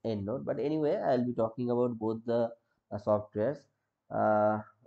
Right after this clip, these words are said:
anyway, now I go to Google Scholar.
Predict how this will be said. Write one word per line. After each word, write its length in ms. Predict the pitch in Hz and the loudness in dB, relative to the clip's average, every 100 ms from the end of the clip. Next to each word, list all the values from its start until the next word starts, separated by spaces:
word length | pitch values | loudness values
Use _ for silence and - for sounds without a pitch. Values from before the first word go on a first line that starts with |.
| - | -4
anyway, 400 | 135 160 139 165 | 2 4 4 0
now 320 | - 113 139 147 | -2 2 4 4
I 120 | 143 | 2
go 300 | 123 113 117 | 0 -2 -2
to 240 | 135 170 220 _ _ _ _ _ _ _ _ _ _ - | -2 -2 -4 _ _ _ _ _ _ _ _ _ _ -12
Google 440 | 107 113 120 151 | -2 0 2 2
Scholar. 540 | 151 - 101 104 151 | 0 0 2 4 2